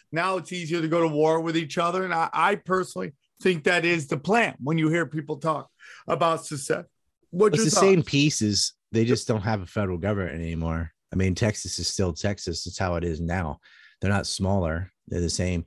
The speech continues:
Speaker 2: And you can have confederacy like we did. So you, even though we leave the federal government, you can still have a confederation with other states like the South did with the C S A. I support Greater Idaho. Like,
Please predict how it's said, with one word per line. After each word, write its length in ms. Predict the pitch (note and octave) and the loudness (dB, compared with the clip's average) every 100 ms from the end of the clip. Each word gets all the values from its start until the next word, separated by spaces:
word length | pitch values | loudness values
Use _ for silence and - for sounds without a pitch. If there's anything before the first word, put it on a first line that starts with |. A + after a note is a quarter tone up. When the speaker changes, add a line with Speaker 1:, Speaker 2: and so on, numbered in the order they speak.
| - - _ - | -10 -20 _ 0
Speaker 2:
And 140 | C3 | 2
you 80 | C#3+ | 4
can 120 | C3+ | 2
have 320 | A#2 A#2+ A2+ - | 2 2 0 -2
confederacy 880 | A2 G#2 A#2+ A2+ G2+ - F2 D#2+ _ - | -4 -2 -2 -2 -4 -4 -6 -6 _ -4
like 180 | F2+ | -2
we 100 | F#2 | 0
did. 320 | F#2+ A#2+ D#2+ F#2+ | 2 2 0 -4
So 160 | F#2+ | 0
you, 180 | F2+ F2+ - | 0 0 0
even 280 | G2+ F#2+ G2+ | 2 2 2
though 140 | G2 | 2
we 100 | F#2+ | 2
leave 220 | F#2+ G2 | 2 0
the 100 | F2+ | -2
federal 300 | - G2 F#2 | -4 -2 -2
government, 420 | F#2 B2 A2+ G#2 | -2 -2 0 -2
you 120 | F#2 F2+ | -4 -6
can 140 | F#2 | -6
still 480 | - G#2+ G2+ G2 - _ _ _ | -2 2 2 0 -4 _ _ _
have 160 | G2 F#2+ | -4 -4
a 60 | F#2+ | -2
confederation 840 | A#2+ - G2 F2+ F2 F2 F2+ F#2 | -4 -2 -2 0 -2 -2 -2 0
with 260 | F2 F2 - _ - | 0 -2 -8 _ -6
other 220 | F#2 E2 | -2 -2
states 420 | - F2+ F#2 - | -2 0 0 0
like 160 | F#2 F2+ | -2 -2
the 80 | F2 | -4
South 340 | G2 F2 - | -2 -2 0
did 220 | F#2 E2+ | -2 -2
with 100 | E2 | -4
the 60 | D#2+ | -6
C 220 | - F2+ | -2 0
S 220 | D#2+ - | 0 -2
A. 260 | D#2 D#2 F#2 _ - - _ G2+ | -2 -2 -4 _ -20 -20 _ 0
I 100 | C3+ | 0
support 480 | - - C3 - - _ | 0 2 2 2 -6 _
Greater 280 | - G2+ F2+ | 0 0 2
Idaho. 480 | E2 E2+ E2 D#2+ D#2 _ _ _ _ _ - | 0 -2 -2 -4 -6 _ _ _ _ _ -4
Like, 340 | G2+ G2 F#2 | 0 0 0